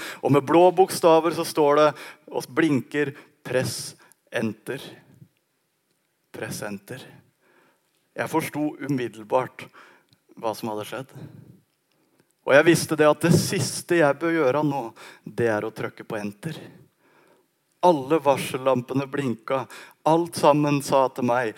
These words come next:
«Du har fått et virus på P C-en din. Nå gjør du ingenting.»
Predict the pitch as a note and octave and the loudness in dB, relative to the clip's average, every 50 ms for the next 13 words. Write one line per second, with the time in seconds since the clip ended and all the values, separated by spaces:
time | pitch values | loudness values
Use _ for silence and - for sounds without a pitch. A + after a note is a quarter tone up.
0 | - - - _ - - - - A2+ A2 G2+ - A2+ G2 - A2 G2 G2+ G#2 G2+ | -12 -20 -20 _ -20 -20 -14 -10 -8 -8 -6 -6 -8 -10 -10 -12 -12 -10 -8 -8
1 | G2 G2 F#2+ - - G#2 - - G2+ F#2+ - G2 G2+ G2+ A2 C3+ C3+ - - - | -8 -10 -12 -16 -18 -14 -10 -10 -10 -8 -10 -12 -12 -12 -14 -14 -14 -16 -20 -20
2 | - - - _ _ _ _ _ _ _ _ - A#2 A2+ A2+ A2+ A2 G#2+ G#2 G#2 | -20 -20 -20 _ _ _ _ _ _ _ _ -4 -2 -2 0 0 -2 -2 -2 -4
3 | G#2 A2+ A2 F2+ F#2+ - - _ _ - A#2+ B2 A2+ G2 A2 G#2 G2 - A#2+ C3 | -6 -10 -12 -16 -18 -20 -20 _ _ -12 -8 -8 -6 -6 -8 -10 -12 -14 -14 -16
4 | B2+ B2+ | -16 -18